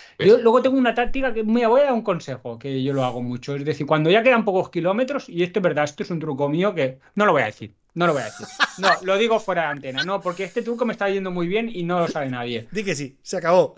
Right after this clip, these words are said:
Speaker 2: Sí, se
Speaker 3: Exacto,
Speaker 2: acabó. Pero
Speaker 3: fuera.
Speaker 2: el próximo día, si os suscribís al canal de, si suben los suscriptores de Twitch esta semana, explicaré este truco. Me está yendo muy bien, ¿eh?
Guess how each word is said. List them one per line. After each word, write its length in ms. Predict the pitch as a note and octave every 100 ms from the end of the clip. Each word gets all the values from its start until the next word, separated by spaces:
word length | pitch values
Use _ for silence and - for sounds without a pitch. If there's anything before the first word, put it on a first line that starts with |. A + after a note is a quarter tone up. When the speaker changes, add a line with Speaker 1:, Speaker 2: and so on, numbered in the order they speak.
| -
Speaker 2:
Sí, 280 | E3+ C#3+ - - -
se 100 | E3+
Speaker 3:
Exacto, 120 | D#3+
Speaker 2:
acabó. 260 | E3 D#3 C3
Pero 100 | E3
Speaker 3:
fuera. 180 | G3+ G3+
Speaker 2:
el 60 |
próximo 340 | A3+ A#3 G#3+ G3+
día, 380 | B3+ C#4 D4 G#3+
si 160 | -
os 80 | F#3
suscribís 560 | F#3+ F3 F3+ F#3+ C4 G3
al 140 | F#3
canal 640 | F3+ F3+ F3+ F3+ F3 E3 E3
de, 540 | E3 D#3+ D#3+ D#3+ D3 - - -
si 240 | - F#3+
suben 240 | B3 D4
los 140 | C4 A3+
suscriptores 540 | G#3 G3+ F#3 F#3 F3
de 120 | E3+
Twitch 240 | E3 E3+ D#3
esta 200 | D3+ F3+
semana, 280 | F3 A#3 B3
explicaré 380 | F#3 D#3+ D#3+
este 180 | D#3 C#3+
truco. 260 | C3 C3 C#3
Me 140 | E3+
está 180 | - A3+
yendo 260 | A3+ G#3+ F#3
muy 200 | D#3 C3+
bien, 260 | B2+ B2
¿eh? 220 | F#3 B3